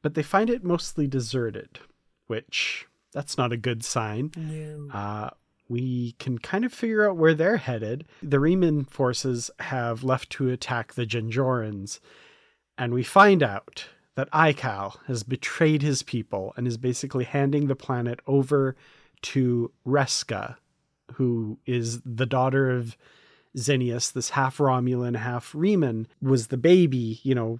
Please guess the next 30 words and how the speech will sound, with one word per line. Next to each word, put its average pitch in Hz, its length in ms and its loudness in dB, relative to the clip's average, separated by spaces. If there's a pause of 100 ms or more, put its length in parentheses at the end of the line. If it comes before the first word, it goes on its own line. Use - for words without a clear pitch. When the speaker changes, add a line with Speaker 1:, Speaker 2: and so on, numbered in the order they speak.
Speaker 1:
twenty 127 260 0
Speaker 2:
Mm-hmm. 156 120 -4
Speaker 1:
plus 113 280 -4
years 120 240 0
ago 113 320 -2
and 113 180 -4
is 110 240 -6
now 113 280 -2
kind 117 200 -4
of 110 140 -6
leading 117 340 -2
the 110 60 -4
Reman 113 400 0
forces. - 580 -8
So - 460 -6 (520)
kind 311 140 6
of 330 80 6
almost, 254 400 6 (220)
I'm 208 120 2
getting 233 260 8
Shinzon 160 720 4
vibes 120 420 -2
from 120 220 -2
her 120 200 0
a 110 80 -2
little 113 240 -4
bit. 104 280 -12
This 127 140 0
kind 185 300 2
of 165 180 4